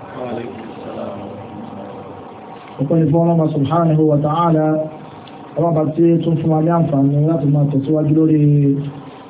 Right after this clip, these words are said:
Speaker 2: ìdánilẹ́kọ̀ọ́ olówó iyebíye yìí. A ń bí Allah subhanahu wa ta'ala, wọ́n ṣe aláìdá ní ìjọsìn fún wa. Àwọn ọmọ ìyá tí wọ́n ti atọ́dún rẹ̀, kọ́nà bá kó bá mi san wọ́n ní ẹ̀san lórí. Oníkúlùkù wa náà tí a wá dá pé,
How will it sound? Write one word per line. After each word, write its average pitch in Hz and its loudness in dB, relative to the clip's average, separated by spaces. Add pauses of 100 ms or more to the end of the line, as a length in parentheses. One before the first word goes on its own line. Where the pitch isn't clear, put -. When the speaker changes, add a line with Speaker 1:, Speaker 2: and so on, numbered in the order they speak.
(120)
Speaker 2:
ìdánilẹ́kọ̀ọ́ 147 2
olówó 156 6
iyebíye 147 4
yìí. 135 4 (760)
A 139 -4
ń 151 4
bí 160 4
Allah 160 4
subhanahu 156 2
wa 147 4
ta'ala, 156 2 (760)
wọ́n 175 -2
ṣe 165 2
aláìdá 160 2
ní 160 2
ìjọsìn 143 2
fún 151 2
wa. 147 4 (680)
Àwọn - -4
ọmọ 156 4
ìyá 147 4
tí 156 0
wọ́n 165 4
ti 160 0
atọ́dún 160 2
rẹ̀, 143 2 (100)
kọ́nà 151 -2
bá 139 4
kó 139 0
bá 147 2
mi 139 4
san 143 0
wọ́n 151 4
ní 156 4
ẹ̀san 135 2
lórí. 135 4 (600)
Oníkúlùkù 170 2
wa 160 4
náà 175 4
tí 143 0
a 151 2
wá 160 4
dá 165 2
pé, - 0